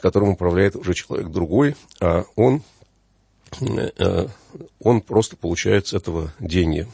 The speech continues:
стрижёт купоны, как говорится. Идеальный вариант — иметь какую-то собственность, сдавать эту собственность, э,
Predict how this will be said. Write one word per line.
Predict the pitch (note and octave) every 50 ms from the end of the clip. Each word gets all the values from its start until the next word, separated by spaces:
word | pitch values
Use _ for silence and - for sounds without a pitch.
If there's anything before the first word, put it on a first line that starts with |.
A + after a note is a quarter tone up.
| - -
стрижёт | - - - F2+ E2+ E2 G2 A2 -
купоны, | - F2+ E2 - D#2 D#2+ D#2 D2
как | - - D2 D2
говорится. | D#2 E2 E2 D#2 D#2 E2+ E2 - - - - - - - - - - - _ _ _
Идеальный | F2 F2 E2 F#2 G2+ A2+ G#2 F#2+ F2
вариант — | E2+ F2+ F2+ F#2+ A2+ B2+ B2+ B2 - - _ _ _ _ _ _ _ _ _ -
иметь | F2+ E2+ F#2 F#2+ - - - - - - F#3 G3+ -
какую-то | - _ - F2+ E2+ -
собственность, | - - A#2+ C3+ C3+ - - - A#2 A2+ A2 A2 G2+ - - - -
сдавать | F#2 E2 D#2 C#2+ E2+ E2+ F2 F2+ F2+ E2+ - - - - - _ _ - - - - - - - _ _
эту | - F2 - F2
собственность, | F#2 - F#2 E2+ - - - E2 E2 E2 E2 E2 - - - -
э, | - E2 D#2+ D#2+ D#2+